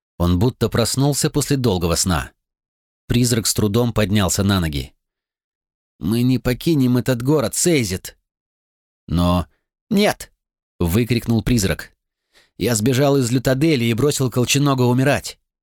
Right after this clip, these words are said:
Я не убегу снова. Мы можем погасить пламя. Просто нам нужна вода". Сейзит замер. "Вода", повторила Бельдри, вставая. "Каналы скоро наполнятся", вспомнил призрак.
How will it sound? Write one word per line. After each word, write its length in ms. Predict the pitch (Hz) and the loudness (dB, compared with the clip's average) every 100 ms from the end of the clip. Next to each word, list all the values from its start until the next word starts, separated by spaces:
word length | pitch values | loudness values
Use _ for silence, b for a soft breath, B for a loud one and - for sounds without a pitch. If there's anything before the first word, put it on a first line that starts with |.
| _ | _
Я 160 | - 151 | -2 0
не 120 | 165 | 2
убегу 340 | 170 180 170 | 2 2 2
снова. 440 | 139 139 98 80 - _ _ _ | 0 0 -2 -4 -8 _ _ _
Мы 160 | 117 139 | 0 2
можем 460 | 160 175 127 123 | 2 2 0 -2
погасить 460 | 104 113 127 143 113 | -2 0 0 0 -2
пламя. 460 | 147 143 95 76 - _ _ _ _ - | 0 0 0 -6 -12 _ _ _ _ -4
Просто 360 | 113 117 139 | -2 0 0
нам 240 | 143 143 139 | 2 2 2
нужна 320 | 131 143 135 | 0 2 2
вода". 420 | 139 160 107 - _ _ _ _ _ _ _ _ | 2 0 -2 -4 _ _ _ _ _ _ _ _
Сейзит 420 | - 95 87 95 | -2 0 2 0
замер. 440 | 90 101 78 - _ _ _ _ _ _ _ _ _ - | 0 0 -2 -8 _ _ _ _ _ _ _ _ _ -4
"Вода", 440 | 107 131 160 78 _ _ _ _ - | -2 0 0 -2 _ _ _ _ -8
повторила 400 | 95 107 101 98 | -4 0 2 0
Бельдри, 440 | 95 127 123 117 | 2 0 0 0
вставая. 520 | 107 117 110 85 67 - _ _ _ _ _ _ - | 0 0 0 -2 -4 -12 _ _ _ _ _ _ -4
"Каналы 460 | 107 123 143 123 | 0 2 2 2
скоро 300 | - - 143 | 0 0 0
наполнятся", 760 | 139 135 190 165 127 - 80 - _ | 0 0 0 2 0 -2 -8 -10 _
вспомнил 480 | - - 120 101 101 | -8 -2 0 2 0
призрак. 500 | 107 123 92 - - | 0 0 -2 -6 -12